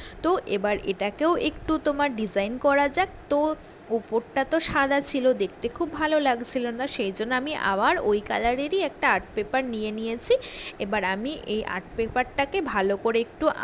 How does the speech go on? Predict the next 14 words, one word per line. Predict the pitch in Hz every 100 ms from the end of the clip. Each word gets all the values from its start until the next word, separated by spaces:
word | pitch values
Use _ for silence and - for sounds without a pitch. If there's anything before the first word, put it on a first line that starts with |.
| 165
আঠা | - 226
দিয়ে | 214 240 240
দিচ্ছি। | 247 - - - 494 - - - - -
তারপর | 226 214 262 277 - 277 320 214
দেখো | 196 269
বন্ধুরা, | 262 269 254 202 - 226
উপরে | 214 277 339 523 - -
এই | 220 -
উপরটুকু | 233 - 277 - 381 381 440
আমি | 254 226 -
শুধু | 233 302 220
গোল | 214 214 220 226
করে | 247 320 285
লাগিয়ে | 180 190 196